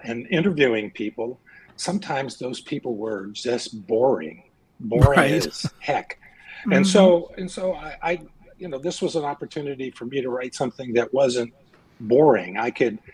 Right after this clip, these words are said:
Speaker 1: I could do anything with it. I could have them do anything.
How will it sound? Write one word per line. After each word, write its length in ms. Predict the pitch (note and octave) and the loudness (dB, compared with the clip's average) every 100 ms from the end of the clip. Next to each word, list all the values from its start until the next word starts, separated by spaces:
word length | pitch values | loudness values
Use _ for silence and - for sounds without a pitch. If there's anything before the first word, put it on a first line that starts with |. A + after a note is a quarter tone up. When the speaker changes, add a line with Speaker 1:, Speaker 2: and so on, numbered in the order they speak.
| - - | -20 -4
Speaker 1:
I 100 | C3+ | -2
could 200 | C3 A2 | -2 -2
do 180 | C3 B2 | -4 -2
anything 520 | D3 F3 - A2 F#2+ | 0 0 0 -4 -6
with 200 | F#2+ - | -12 -12
it. 100 | - | -12
I 100 | B2+ | -10
could 200 | A2+ B2+ | -6 -6
have 260 | B2+ B2 A#2 | -4 -6 -4
them 180 | A#2+ A2+ | -8 -4
do 220 | A#2+ A#2+ | -4 -4
anything. 600 | - C#3 B2+ - G2+ - | -4 -6 -6 -8 -14 -16